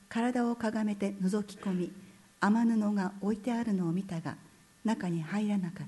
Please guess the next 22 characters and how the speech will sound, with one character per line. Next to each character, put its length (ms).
た。 100
シ 180
モ 140
ン・ 120
ペ 120
テ 160
ロ 140
も 180
彼 260
に 120
続 260
い 80
て 160
き 140
て、 180
墓 260
に 160
入 300
り、 120
雨 320
布 220
が 160